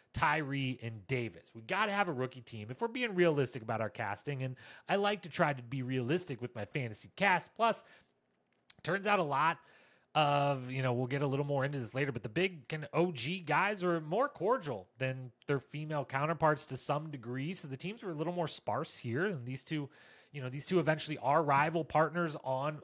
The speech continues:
the first season of Rivals because of things that happened on Real World Denver, which had filmed and come out. And so they, again, are just the obvious selection to get a rookie team in the mix, which we still would have had at least one rookie team here.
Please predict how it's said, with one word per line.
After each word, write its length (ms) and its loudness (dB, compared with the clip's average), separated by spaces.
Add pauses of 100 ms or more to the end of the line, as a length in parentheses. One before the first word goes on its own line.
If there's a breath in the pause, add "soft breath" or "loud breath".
(160)
the 80 -2
first 300 0
season 240 -4
of 80 -4
Rivals 360 0
because 440 -2
of 160 -6
things 260 -6
that 140 0
happened 480 -6
on 260 -2
Real 220 0
World 380 0
Denver, 360 0
which 180 -4
had 180 -10
filmed 300 -2
and 120 -10
come 160 -8
out. 240 4
And 120 -8
so 260 2 (260 loud breath)
they, 160 2
again, 240 -4
are 100 -4
just 220 -8
the 120 -10 (120)
obvious 360 2
selection 540 -6
to 80 -10
get 320 -2 (220 loud breath)
a 80 -2
rookie 340 -6
team 300 -8
in 80 -6
the 80 -10
mix, 340 -4
which 180 -10
we 80 -10
still 340 -4
would 180 0
have 80 -8
had 160 -2
at 80 -10
least 340 -8
one 260 -6
rookie 300 -4
team 320 -12
here. 400 -6